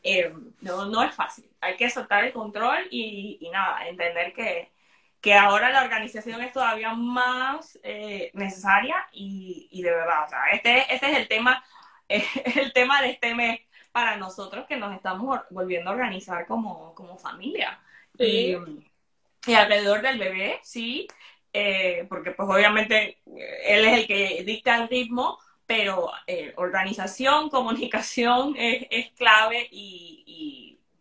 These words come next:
Speaker 1: y, y aprender a soltar, delegar y pedir ayuda, porque si no,
Speaker 2: Y que,
Speaker 1: no vas a
Speaker 2: y,
Speaker 1: ser una mamá
Speaker 2: y
Speaker 1: feliz.
Speaker 2: no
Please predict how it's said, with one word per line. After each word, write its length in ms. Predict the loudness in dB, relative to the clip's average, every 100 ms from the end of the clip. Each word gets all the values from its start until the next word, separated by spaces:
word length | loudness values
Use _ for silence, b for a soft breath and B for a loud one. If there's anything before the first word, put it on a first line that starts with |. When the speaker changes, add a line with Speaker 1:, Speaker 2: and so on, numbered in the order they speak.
| _ _ _ _ -2
Speaker 1:
y, 60 |
y 20 | 0
aprender 420 | 0 -2 -2 -2
a 100 | -2
soltar, 600 | -6 -4 0 4 4 2
delegar 720 | -6 -8 -8 -4 0 0 -2 -8
y 140 | -12 -8
pedir 280 | -8 -6
ayuda, 440 | -8 -8 -6 -6 -8
porque 260 | -12 -12
si 220 | -12 -12 -6
no, 160 | 2
Speaker 2:
Y 140 | 4 8
que, 80 | 8
Speaker 1:
no 120 | 8
vas 140 | 2 2
a 80 | 0
Speaker 2:
y, 20 |
Speaker 1:
ser 100 | 0
una 100 | 2
mamá 200 | 4 4
Speaker 2:
y 40 |
Speaker 1:
feliz. 220 | 2
Speaker 2:
no 20 | 4